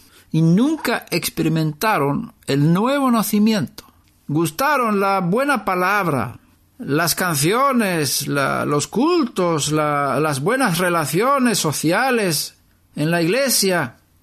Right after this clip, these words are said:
pero nunca nacieron de nuevo, nunca se rindieron ante Dios. Y ahora se dan cuenta, en este tiempo de luz,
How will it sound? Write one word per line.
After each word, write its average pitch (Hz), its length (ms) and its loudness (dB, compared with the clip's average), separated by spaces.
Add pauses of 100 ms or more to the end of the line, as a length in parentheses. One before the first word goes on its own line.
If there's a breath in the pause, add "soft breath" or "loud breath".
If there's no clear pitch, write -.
(120)
pero 190 200 0
nunca 254 420 0
nacieron 233 560 0
de 190 80 2
nuevo, 196 380 0 (440 loud breath)
nunca 208 320 0
se 160 160 0
rindieron 123 680 2
ante 104 280 -4
Dios. 82 560 -12 (180)
Y 143 120 0
ahora 208 520 0
se 165 140 0
dan 202 200 0
cuenta, 226 720 -2 (200)
en 143 160 0
este 247 260 -2
tiempo 302 480 -2
de 208 80 2
luz, 294 580 0